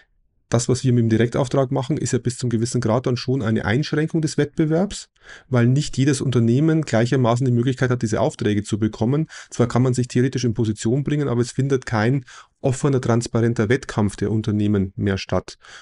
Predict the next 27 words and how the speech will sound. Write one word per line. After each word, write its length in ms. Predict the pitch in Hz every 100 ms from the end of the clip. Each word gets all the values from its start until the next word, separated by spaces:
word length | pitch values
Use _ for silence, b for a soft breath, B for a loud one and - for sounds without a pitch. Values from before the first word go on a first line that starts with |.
| B
Und 160 | 127 117
deswegen 320 | 117 - 110
wird 140 | 123 147
das 100 | -
Vergaberecht 720 | 110 101 123 127 127 - - _ _ _ _ _ _ -
auf 220 | 113 -
jeden 380 | - 139 165 135
Fall 480 | - 127 135 135 - _
seine 300 | - 117 113
Daseinsberechtigung 920 | 107 117 139 127 123 110 - 123 113
behalten. 460 | 101 95 120 135 135
Es 120 | 113
wird 160 | 127 127
auch 200 | 104 -
weiter 320 | - 107 123 131
existieren. 640 | 147 151 - - 156 160 B B B
Aber, 500 | - 113 139 147 143 - -
Roman 200 | 131 135
hat's 100 | 127
grad 160 | 123 117
schön 160 | 127
beschrieben, 460 | 117 104 120 156 165 B B _
man 220 | 131 120
hat 160 | 120 127
dadurch 240 | 139 131
mehr 200 | 127 120
Wahlmöglichkeiten. 1040 | 113 113 151 135 120 117 - 110 123 156